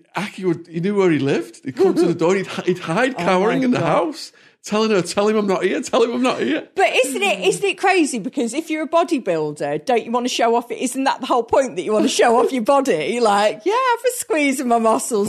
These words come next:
Speaker 1: But
Speaker 2: but
Speaker 1: not to him.
Speaker 2: not to him,
Speaker 1: <laughs>
Speaker 2: no. My God.
Speaker 1: 'Cause next thing he's on your back and he's making you do squats.
Speaker 2: You wouldn't be able
Speaker 1: He
Speaker 2: to.
Speaker 1: started out squeezing the muscles, but then he made people squat him.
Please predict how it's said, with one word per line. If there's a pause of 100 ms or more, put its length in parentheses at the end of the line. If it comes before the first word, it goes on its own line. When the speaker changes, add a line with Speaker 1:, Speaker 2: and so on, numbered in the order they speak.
Speaker 1:
But
Speaker 2:
but
Speaker 1:
not
to
him.
Speaker 2:
not
to
him,
Speaker 1:
<laughs>
Speaker 2:
no.
My
God.
Speaker 1:
'Cause
next
thing
he's
on
your
back
and
he's
making
you
do
squats. (580)
Speaker 2:
You
wouldn't
be
able
Speaker 1:
He
Speaker 2:
to.
Speaker 1:
started
out
squeezing
the
muscles,
but
then
he
made
people
squat
him.